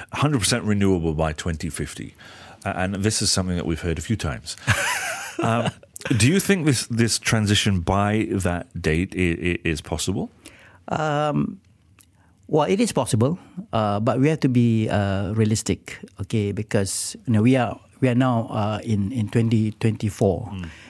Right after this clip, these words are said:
Speaker 2: Okay, twenty fifty, I think is, there's about, what, another three decades, no, half decades
Speaker 1: Yeah.
Speaker 2: away. You know, um, that, I don't have a crystal ball in front of me, but, but, um,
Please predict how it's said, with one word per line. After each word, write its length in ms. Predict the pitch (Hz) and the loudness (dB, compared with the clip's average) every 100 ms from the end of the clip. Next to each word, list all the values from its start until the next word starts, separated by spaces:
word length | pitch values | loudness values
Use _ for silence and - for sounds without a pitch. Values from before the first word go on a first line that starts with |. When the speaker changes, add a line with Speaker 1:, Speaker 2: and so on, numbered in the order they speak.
| - - _ | -20 -20 _
Speaker 2:
Okay, 240 | - 98 | -4 -4
twenty 640 | 107 123 123 - 135 123 - - | 0 0 0 2 4 2 -4 -4
fifty, 420 | 127 113 143 120 | -2 2 4 4
I 40 | |
think 180 | 110 110 | 2 0
is, 160 | 101 - | 0 -6
there's 800 | - - - - - 110 131 127 | -12 -10 -10 -8 -6 -2 0 2
about, 180 | 117 107 | 2 0
what, 120 | 101 | 0
another 220 | 113 110 | 0 0
three 220 | 113 135 123 | 0 2 2
decades, 400 | 127 165 160 135 | 0 -2 -2 2
no, 60 | |
half 180 | 120 120 | 2 2
decades 540 | 123 120 160 - - 101 | 0 0 -2 -2 -6 -2
Speaker 1:
Yeah. 80 | |
Speaker 2:
away. 280 | 120 127 160 | 2 2 2
You 160 | 180 156 | 0 0
know, 280 | 127 123 - | 0 0 2
um, 600 | 110 110 104 107 107 - | 2 2 2 2 0 0
that, 180 | - - - 98 - | -2 -4 -12 -10 -4
I 120 | 147 | -2
don't 140 | 160 180 | 2 2
have 120 | 131 | 2
a 60 | |
crystal 280 | - 135 131 | 0 0 0
ball 220 | 110 107 | 2 2
in 120 | 104 101 | 2 2
front 180 | 104 | 0
of 80 | 98 | 0
me, 260 | 101 90 98 | 0 -2 -2
but, 260 | 113 98 - - - - - - - - | -4 -4 -8 -20 -20 -20 -20 -20 -18 -6
but, 320 | 117 - - | -4 -4 0
um, 540 | 110 101 101 98 98 | 2 2 2 0 -2